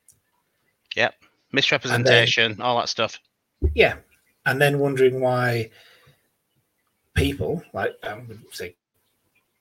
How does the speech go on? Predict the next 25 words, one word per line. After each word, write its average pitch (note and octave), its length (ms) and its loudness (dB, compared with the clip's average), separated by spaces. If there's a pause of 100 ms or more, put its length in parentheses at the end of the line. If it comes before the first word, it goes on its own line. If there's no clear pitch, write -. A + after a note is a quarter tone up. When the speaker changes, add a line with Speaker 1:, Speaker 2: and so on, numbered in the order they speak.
(600)
Speaker 2:
people B2 260 -4
outside A#2 460 -2
of G#2+ 100 -16
media, G2 320 -12
people B2 320 -12
outside A#2 460 -6
of - 140 -12
that, G#2+ 220 -8 (540)
that G#2+ 180 -2
loop, G#2 340 -8 (760)
why B2 240 -2
they're A#2+ 180 -4
disenfranchised, A#2 1040 -4 (680)
why B2+ 180 0
they B2+ 100 -4
have A#2+ 180 -2
a A#2 80 -6
massive B2 460 -4
amount A#2 360 -6
of - 200 -16
distrust - 720 -6 (500)
when F#2+ 100 -6
it - 100 -12
comes A#2+ 380 -8
to A2 320 -6